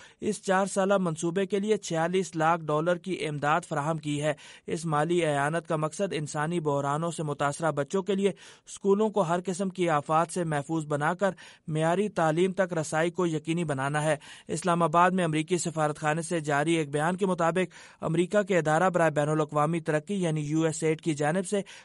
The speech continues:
فراہم کی گئی اس مالی امداد سے یونیسیف شمالی وزیرستان کے بے گھر ہونے والے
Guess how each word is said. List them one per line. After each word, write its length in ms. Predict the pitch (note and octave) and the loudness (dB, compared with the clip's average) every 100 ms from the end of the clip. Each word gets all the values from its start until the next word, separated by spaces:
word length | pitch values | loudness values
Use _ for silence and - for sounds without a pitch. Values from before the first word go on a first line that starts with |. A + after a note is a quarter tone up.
| _ | _
فراہم 340 | E3+ E3 F3+ G#3 | -2 0 2 0
کی 260 | G3 G#3 | -2 -2
گئی 140 | A3 A3+ | 0 0
اس 200 | F3+ D#3+ | -2 -2
مالی 300 | D#3+ D#3+ F3+ - D#3 | 0 0 -2 -4 -2
امداد 240 | D3+ F#3 - | 0 0 0
سے 100 | G3+ - - _ | -4 -4 -16 _
یونیسیف 460 | E3+ F#3+ G#3 A3+ A3 | 0 2 2 0 0
شمالی 400 | F#3+ D#3+ E3 F#3 | 0 2 2 2
وزیرستان 560 | F3 D#3+ D#3+ E3 E3 F3+ | 0 0 -2 0 0 0
کے 180 | G3 | -2
بے 200 | E3+ D#3 C#3 | 0 0 0
گھر 160 | D3+ D#3+ | 0 0
ہونے 300 | D3 D#3+ F#3+ | -2 -2 0
والے 320 | F#3+ F#3+ | 0 0